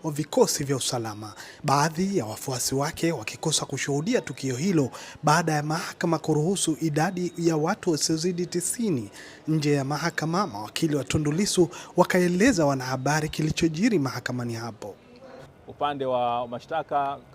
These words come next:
Speaker 2: wamesema tena kwa mara nyingine kwamba upelelezi bado una-, unaendelea, haujakamilika. Wamesema faili imerudi sijui kwa m-, kwa mkurugenzi wa, wa mashtaka ya, ya jinai ya,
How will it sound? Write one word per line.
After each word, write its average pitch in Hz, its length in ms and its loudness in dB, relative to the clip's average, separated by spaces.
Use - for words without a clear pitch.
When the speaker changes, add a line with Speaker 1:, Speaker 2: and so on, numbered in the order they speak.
Speaker 2:
wamesema 123 420 -6
tena 147 240 -4
kwa 131 100 -8
mara 131 180 -6
nyingine 160 500 -10
kwamba 131 220 -4
upelelezi 131 500 -4
bado 123 440 -2
una-, 113 420 -8
unaendelea, 120 500 -4
haujakamilika. 135 760 -4
Wamesema 131 420 -8
faili 139 280 -4
imerudi 127 460 -8
sijui 131 200 -14
kwa 127 160 -6
m-, 120 260 -10
kwa - 100 -14
mkurugenzi 127 420 -6
wa, 117 340 -2
wa 117 240 -4
mashtaka 139 680 -6
ya, 110 220 -8
ya 110 60 -8
jinai 160 540 -6
ya, 123 100 -14